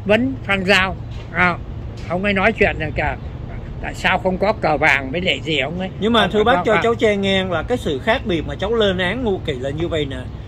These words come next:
Speaker 2: Tức là, là cháu đã nói rồi, tức là Ngô Kỵ là đóng cái vai trò, đúng không ạ? Là, à, như bác nói, săn tăng, ăn cánh,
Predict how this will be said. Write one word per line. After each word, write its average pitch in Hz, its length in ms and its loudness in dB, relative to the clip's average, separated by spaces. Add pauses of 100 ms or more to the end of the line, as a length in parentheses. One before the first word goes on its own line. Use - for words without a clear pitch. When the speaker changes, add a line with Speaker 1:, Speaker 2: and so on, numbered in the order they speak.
(140)
Speaker 2:
Tức 254 80 2
là, 190 220 4
là 156 140 0
cháu 208 300 0
đã 220 200 2
nói 226 260 0
rồi, 151 340 -2
tức 233 120 -4
là 185 140 0
Ngô 180 360 -2
Kỵ 123 140 -6 (380)
là 151 280 -2
đóng 269 240 2
cái 262 100 2
vai 180 240 2
trò, 139 360 -2 (280)
đúng 185 120 -2
không 247 100 2
ạ? 170 120 2 (460)
Là, 151 200 -2 (520)
à, 151 120 -2
như 156 160 -2
bác 226 140 0
nói, 233 180 -2
săn 202 260 0
tăng, 185 260 0 (800)
ăn 185 260 2
cánh, 240 320 2